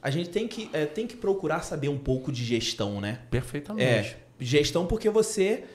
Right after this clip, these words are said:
Speaker 1: você vai entrar, você vai ter o seu cref e você vai ter que começar a fazer a gestão, como você vai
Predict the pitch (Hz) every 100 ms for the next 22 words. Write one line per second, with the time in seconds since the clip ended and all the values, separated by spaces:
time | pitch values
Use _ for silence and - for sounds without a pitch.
0 | - - 156 185 190 196 190 185 175 196
1 | 269 - - _ - 156 147 147 156 -
2 | 156 165 170 220 - 294 - - - -
3 | - 185 185 214 220 226 269 277 - 302
4 | 359 240 180 156 - - 180 165 160 190
5 | 202 - 143 147 147 156 143 147 135 151
6 | 254 - - 202 240 262 - 214 185 185
7 | 185 165 160 147